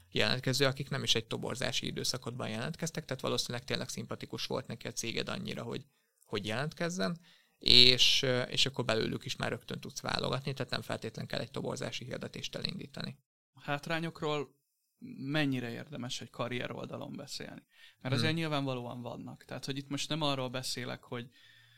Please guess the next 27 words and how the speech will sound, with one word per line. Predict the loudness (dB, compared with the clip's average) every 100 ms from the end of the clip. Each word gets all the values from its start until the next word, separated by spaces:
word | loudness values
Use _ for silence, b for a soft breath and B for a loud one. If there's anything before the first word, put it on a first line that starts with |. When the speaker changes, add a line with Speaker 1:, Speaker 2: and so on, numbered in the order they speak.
| b b b -14 -10 -8
Speaker 2:
hogy | -6 -4
el | -2 -2
kell | -4 -4
idegeníteni, | -4 -6 -4 -6 -8 -8 -8
vagy | -6 -6
el | -8
kell | -8 -10
üldözni | -8 -4 -2 -2 -2
Speaker 1:
Mhm. | -6
Speaker 2:
a |
jelentkezőt, | -8 -8 -8 -6 -6
de | -4
szerintem | -4 -2 -4 -6 -4
vannak | -2 -2 -4
azért | -4 -4 -4
bizonyos | -4 -4 -6 -6
munkaköröknek | -8 -8 -10 -10 -10 -12 -6
olyan | -6 -6 -14 _ _ _ _
árnyoldalai, | -2 0 0 0 0 -2 -4 -4 -4
amik | -6 -6 -8 -12
jó, | -8 -4 -2 -4 -2
jó, | -2 -2
hogyha | -2 -4 -6 -12 -12
kijönnek. | -8 -6 -6 -8 -10 -8
Tehát | -2 2
Speaker 1:
Mhm. | 2
Speaker 2:
egy | 0